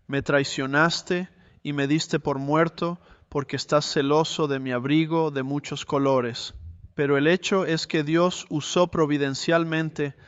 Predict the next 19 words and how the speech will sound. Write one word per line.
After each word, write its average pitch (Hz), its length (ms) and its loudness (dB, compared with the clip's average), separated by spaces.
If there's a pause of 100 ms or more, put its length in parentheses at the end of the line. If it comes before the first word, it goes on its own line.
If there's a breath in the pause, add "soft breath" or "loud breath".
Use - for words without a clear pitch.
(180 loud breath)
todas 165 400 2
estas 156 320 -2
dificultades 135 1000 -2 (380 loud breath)
para 135 180 0
sacarte 151 640 2
de 143 140 -2
Canaán 139 600 0 (120)
a 131 100 0
Egipto, 127 680 -6 (420 soft breath)
para 131 180 -2
que 135 160 -6
pudieras 139 500 -2
recibir 131 560 -6
grano 131 640 -2
en 131 160 -12
medio 131 360 -4
de 127 100 -4
la 123 140 -4
hambruna 120 560 -8